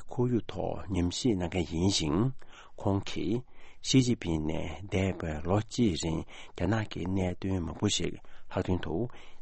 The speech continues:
加拿大七十的干药党，变做居住的那段党，团边代表那个抗战才有讲。可以送给他，偏女团被那个切土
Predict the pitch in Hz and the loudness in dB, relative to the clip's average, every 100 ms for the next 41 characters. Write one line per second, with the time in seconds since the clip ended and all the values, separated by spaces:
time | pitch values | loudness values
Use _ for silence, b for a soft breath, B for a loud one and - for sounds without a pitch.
0 | - 87 82 85 104 135 - 87 - 110 | -4 0 2 2 0 0 -2 -8 -4 -2
1 | - 107 - 95 - 95 80 - 82 117 | 0 0 -2 -4 0 2 0 -2 -4 -2
2 | B B B B - 98 95 98 104 95 | B B B B -6 0 2 2 2 0
3 | 95 - 90 - 151 104 - 82 78 92 | -2 -4 -4 4 4 4 0 -4 -2 2
4 | 95 90 - 90 90 - 87 - B B | 2 2 0 -2 0 0 0 -2 B B
5 | - 98 92 135 - 78 76 78 78 82 | -2 2 4 4 2 -4 -4 -6 -6 -6
6 | 85 92 B B B - - 107 131 92 | -4 -2 B B B -4 2 4 2 -2
7 | - - 85 - 98 104 101 78 87 131 | -4 -4 -4 -2 2 2 2 0 4 4
8 | 131 B B B B B B - 147 139 | 4 B B B B B B 2 6 6
9 | - 107 101 - - - - 95 98 - | 4 2 2 0 -4 -4 -6 -4 -4 -6
10 | B - 135 127 110 - 92 85 85 85 | B 0 6 6 6 0 -4 -2 -2 -4
11 | 82 85 90 95 B B - 95 - 127 | -2 -2 -2 -4 B B -4 -4 0 0